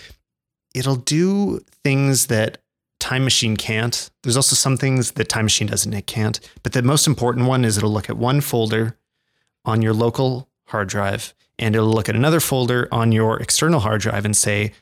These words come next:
"Make these the same thing." And it can also, like, just look for the differences, right? It can also find that you've deleted so many photos on your local hard drive. And just in case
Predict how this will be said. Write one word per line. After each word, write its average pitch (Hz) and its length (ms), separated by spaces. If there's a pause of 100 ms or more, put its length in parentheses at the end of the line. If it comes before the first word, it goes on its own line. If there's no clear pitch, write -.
"Make 117 220
these 110 200
the 101 80
same 104 240
thing." - 300 (460)
And 120 140
it 117 140
can 120 260
also, 131 800
like, 120 140
just 175 200
look 175 100
for 156 120
the 127 100
differences, - 560
right? 123 240 (160)
It 139 80
can 143 120
also 160 260
find 127 560
that 110 400
you've 117 240
deleted 123 520
so 117 220
many 113 160
photos 113 360
on 107 100
your 107 100
local 123 300
hard 104 240
drive. 104 480 (520)
And 113 640 (100)
just 170 300
in 135 100
case 170 460